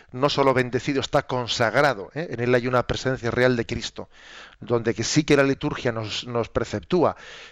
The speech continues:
que debemos de arrodillarnos, de no ser que haya una imposibilidad física, obviamente, pues es en el momento de la consagración, como signo de adoración. Pero digo que es importante que nos centremos en los, en los,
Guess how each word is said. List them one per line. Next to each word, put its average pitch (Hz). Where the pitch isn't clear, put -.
que 123
debemos 131
de 135
arrodillarnos, 123
de 101
no 117
ser 120
que 123
haya 120
una 120
imposibilidad 117
física, 117
obviamente, 120
pues -
es -
en 127
el 123
momento 123
de 127
la 117
consagración, 113
como 110
signo 135
de 117
adoración. 104
Pero 131
digo 196
que 185
es 180
importante 165
que 170
nos 147
centremos 127
en 135
los, 127
en 120
los, 117